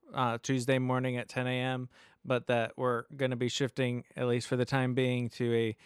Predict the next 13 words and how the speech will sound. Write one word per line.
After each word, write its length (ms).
family-centered, 1120
uh, 380
model, 380
meaning 500
that 320
the, 440
the 500
keiki 380
will 160
stay 320
with 300
their 500
families 640